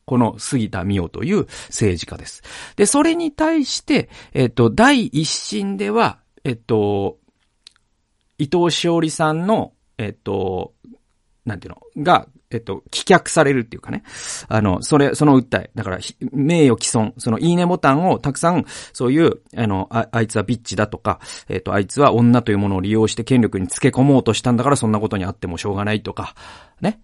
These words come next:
えっと、そういうもう男尊女卑とか、ちょっともう本当に言うのもはばかられるような口汚いツイートを拾っては、いいねをし続けたのが、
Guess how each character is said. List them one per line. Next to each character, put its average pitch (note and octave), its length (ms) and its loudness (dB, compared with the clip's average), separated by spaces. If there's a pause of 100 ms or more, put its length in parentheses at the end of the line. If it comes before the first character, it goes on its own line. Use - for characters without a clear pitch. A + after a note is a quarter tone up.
え G#2 220 0
っ - 40 -4
と、 - 80 -4
そ D#3+ 140 2
う D3 40 8
い D3+ 40 6
う - 20 8
も B2+ 80 6
う F#2 60 -2
男 B2 240 4
尊 A#2 260 0
女 G#2+ 120 -2
卑 - 120 -14
と - 80 -8
か、 F2+ 140 -8
ち - 80 -2
ょ - 20 0
っ G#2+ 40 0
と G2 60 0
も G2+ 120 2
う F2+ 40 -2
本 D3 260 0
当 F3 140 -6
に F3 180 -2
言 C#3 240 0
う F#3+ 40 -2
の E3+ 140 -2
も C3+ 100 -2
は A2+ 140 -4
ば A2+ 100 0
か A#2+ 140 0
ら A#2+ 120 2
れ B2 120 0
る A#2+ 80 -2
よ F2+ 80 -2
う F2+ 40 -4
な F#2 120 -2
口 - 280 -10
汚 A2+ 400 -4
い A2+ 120 -6
ツ - 260 -8
イ A2+ 60 -2
ー A2 160 -8
ト D#3 100 -2
を D#3+ 80 0
拾 G3+ 300 0
っ A#3+ 40 -2
て C4 200 -6
は、 G#3+ 180 0 (460)
い C3+ 180 4
い G#2+ 60 4
ね F#2+ 100 -2
を F2 100 -8
し - 200 -6
続 B2 220 -6
け A2 120 -6
た F2+ 140 -12
の C3+ 100 -8
が、 A3+ 180 -4